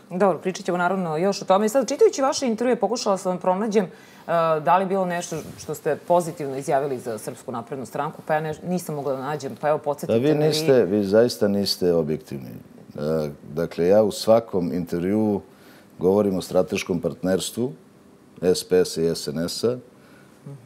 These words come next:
Speaker 2: o strateškim ciljevima vlade, u čijoj realizaciji učestvuje Socijalistička partija Srbije u posljednjih pet godina, a i pre toga, ali u ovih pet godina, odnosno četiri, ajde, ali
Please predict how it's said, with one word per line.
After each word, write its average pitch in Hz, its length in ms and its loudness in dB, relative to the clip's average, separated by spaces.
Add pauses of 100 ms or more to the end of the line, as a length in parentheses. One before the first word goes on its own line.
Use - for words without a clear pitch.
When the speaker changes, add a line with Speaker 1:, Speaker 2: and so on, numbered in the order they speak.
Speaker 2:
o 98 380 6
strateškim 95 640 0
ciljevima 87 580 0
vlade, 90 600 2 (220)
u 85 100 -4
čijoj 90 260 0
realizaciji 87 640 0
učestvuje 87 460 -4
Socijalistička 78 640 -8
partija 82 340 -6
Srbije 82 520 -4 (480)
u - 60 -12
posljednjih 82 480 -4
pet 90 200 0
godina, 95 500 -2
a 76 100 -10
i 71 80 -12
pre 85 260 -4
toga, 101 440 0
ali 76 220 -6
u 82 60 -2
ovih 80 260 -4
pet 82 160 -2
godina, 82 440 -4 (640)
odnosno 73 400 -8
četiri, 73 460 -8
ajde, 78 200 -6
ali - 120 -16